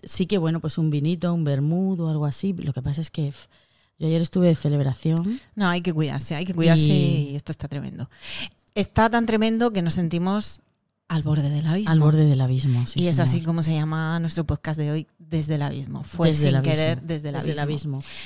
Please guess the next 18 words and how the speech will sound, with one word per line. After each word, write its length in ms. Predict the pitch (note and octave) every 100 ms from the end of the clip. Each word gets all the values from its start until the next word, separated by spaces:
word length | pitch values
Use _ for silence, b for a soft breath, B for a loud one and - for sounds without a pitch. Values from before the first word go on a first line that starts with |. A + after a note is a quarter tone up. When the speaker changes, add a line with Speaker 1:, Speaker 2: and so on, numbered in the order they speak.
| B B B B B B
Speaker 1:
El 100 | G#3
abismo 320 | G3+ A3+ C#4+
que 100 | C4+
se 140 | - F3+
abre, 680 | G3 G#3+ A3 G#3+ G3 F3+ -
mm, 300 | E3+ E3 D#3
todos 540 | - G3+ G3 F#3+ F3+
los 360 | E3+ E3+ E3 D#3
años 480 | G#3 G3 F3+ F3 F3
sobre 300 | - E3 F3
estas 280 | - E3+ -
fechas 540 | - E3 F#3 F3 F#3+ B
Speaker 2:
Mm. 40 | G#3 D#3 B
Speaker 1:
ante 480 | F3+ E3+ D#3+ E3+ D#3+
Begoña 460 | D#3 F3 G3 F#3+
y 80 | F3
ante 240 | D#3+ D#3 D#3
mí, 260 | F3 E3+